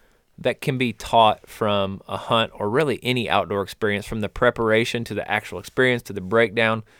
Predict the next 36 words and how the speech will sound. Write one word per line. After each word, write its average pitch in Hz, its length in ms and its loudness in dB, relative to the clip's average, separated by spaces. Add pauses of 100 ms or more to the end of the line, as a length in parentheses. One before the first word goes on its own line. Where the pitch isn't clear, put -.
(240)
than 147 200 2
can 135 180 -2
really 147 320 4
ever 117 240 6
be 110 160 0
put 127 280 2
into 107 200 2
words, 110 380 4
'cause - 280 -10 (760)
I 120 80 2
think 170 240 0
that's 131 180 2
why 123 160 6
YouTube 104 720 2 (440)
and 107 220 -2
all 117 260 6
the 107 80 0
video 110 580 4
is 98 100 0
so 135 320 6
consumable 120 640 0
and 104 100 -2
so 127 220 4
popular 135 440 0
nowadays, 104 480 0
because 117 400 -2
it 151 160 0
is 151 120 0
hard 143 480 4
to 131 80 -2
put 139 200 2
into 120 200 0
words 110 580 4 (720)
all 120 140 6
these 127 220 4
experiences. 117 760 2